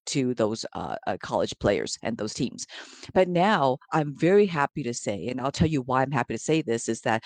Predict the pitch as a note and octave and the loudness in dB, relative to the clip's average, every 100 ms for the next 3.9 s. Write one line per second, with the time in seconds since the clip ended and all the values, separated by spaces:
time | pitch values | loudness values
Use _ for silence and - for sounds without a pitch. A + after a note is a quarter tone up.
0 | - - - E3 E3+ E3 D3+ - C3+ A2 | -4 -2 2 2 2 2 0 0 0 0
1 | F2+ - - A2+ G#2+ G2 F2+ D#2 B2+ B2 | 0 -4 0 0 2 0 -2 -4 -2 -2
2 | G#2 A2+ A2 C#3+ B2+ - - - - B2+ | -2 -2 0 0 0 -4 -16 -10 -2 2
3 | C3+ B2+ - - A#2 - G3+ D3 C3 | 2 2 -2 -2 0 2 2 0 -6